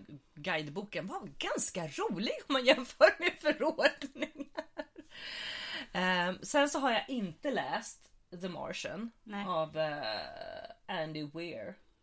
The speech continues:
Speaker 1: jag att det uttalas. Jag började läsa den. Ganska rolig
Speaker 2: Mm.
Speaker 1: faktiskt. Men sen så bestämde jag för att jag kollar på filmen istället. Och där
Speaker 2: Ja.
Speaker 1: visar det sig att du och jag hade <laughs> lite olika inställningar. För medan jag var, "Åh,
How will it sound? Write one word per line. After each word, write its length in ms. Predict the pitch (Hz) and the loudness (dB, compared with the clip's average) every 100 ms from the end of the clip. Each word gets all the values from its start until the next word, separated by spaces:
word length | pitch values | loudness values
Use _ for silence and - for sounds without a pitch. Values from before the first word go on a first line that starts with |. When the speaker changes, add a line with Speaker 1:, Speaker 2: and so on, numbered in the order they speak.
| _ | _
Speaker 1:
jag 80 | - | -18
att 80 | - | -14
det 60 | 147 | -14
uttalas. 240 | 131 - | -12 -4
Jag 140 | 180 185 | -2 0
började 360 | 220 202 233 | 0 0 -2
läsa 300 | 247 170 - | -4 -4 -8
den. 280 | - 170 233 - - - - - - - | -6 -6 -6 -10 -20 -20 -20 -16 -16 -16
Ganska 520 | - 220 233 - 165 | -10 -4 -4 -2 -2
rolig 800 | 208 170 156 285 95 196 247 240 _ - | -2 -4 -6 -6 -6 -4 -6 -6 _ -6
Speaker 2:
Mm. 200 | 214 226 | -2 -2
Speaker 1:
faktiskt. 360 | - 202 - | -4 -10 -10
Men 200 | 185 202 | -6 -4
sen 180 | 202 214 | -2 -4
så 120 | 208 | -2
bestämde 340 | 190 - 175 160 | -4 -2 -2 -4
jag 80 | 165 | -6
för 60 | |
att 80 | 151 | -10
jag 80 | - | -8
kollar 180 | 156 147 | -8 -8
på 80 | |
filmen 320 | - 202 190 160 | -6 -4 -4 -6
istället. 500 | - 92 87 - _ - - - - - - - | -8 -6 -8 -10 _ -20 -20 -20 -20 -20 -6 0
Och 80 | |
där 140 | 208 226 | 4 6
Speaker 2:
Ja. 60 | |
Speaker 1:
visar 240 | 226 208 196 | 6 4 0
det 40 | |
sig 120 | 180 | 0
att 80 | 170 | -2
du 100 | 170 | 0
och 100 | 165 | 2
jag 140 | 196 208 | 4 6
hade 260 | 214 202 - - - 180 - | 6 4 0 -10 -6 -6 -2
<laughs> 200 | 262 220 - | 0 2 2
lite 800 | 302 - 311 - - - 277 - - | 0 2 0 0 -8 2 2 2 -2
olika 800 | 240 226 208 196 214 214 185 - | -2 0 0 -2 -4 -2 -2 -2
inställningar. 920 | 185 170 160 196 196 196 180 170 190 - - - - | -6 -4 -4 -2 0 -2 -2 -4 -6 -10 -14 -12 0
För 100 | 202 | 4
medan 340 | 196 190 196 | 6 6 2
jag 220 | 220 214 | 4 4
var, 180 | 175 156 - - - | 2 -2 -4 -18 -2
"Åh, 320 | 349 262 | 4 6